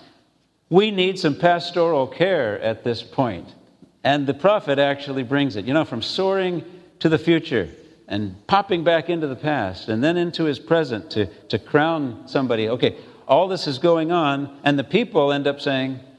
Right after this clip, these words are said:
"How do we live in this strange new world? This is new to us, to live in the land of our forefathers. We grew up in Babylon." And they have questions of justice and mercy.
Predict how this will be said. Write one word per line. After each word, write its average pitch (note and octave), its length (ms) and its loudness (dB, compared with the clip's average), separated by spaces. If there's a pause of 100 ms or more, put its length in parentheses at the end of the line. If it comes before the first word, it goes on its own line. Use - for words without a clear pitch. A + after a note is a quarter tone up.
(960)
"How E3+ 200 -4
do A3 100 -4
we D3+ 180 -2
live C3+ 400 -2
in G2+ 160 -4
this G#2 180 -4
strange B2 720 -4
new A2+ 160 -4
world? B2+ 300 -4
This D3+ 160 -6
is A#2 400 -8
new D3+ 260 0
to D#3 240 -4
us, F2 240 -2
to G#2+ 140 -6
live B2 360 -2
in F#3 440 -2 (320)
the C#3 120 4
land C3 280 0
of A2+ 100 0
our G#2 140 2
forefathers. G2 680 -4
We B2 300 -2 (220)
grew A#2 180 0
up G#2+ 180 -4
in F#2 140 -4
Babylon." F#2+ 580 -4 (340)
And B2 140 4
they C#3+ 140 2
have D3 180 2
questions C#3+ 580 0 (220)
of A2+ 160 2
justice A2+ 640 0
and F2+ 160 -2
mercy. G#2 480 -2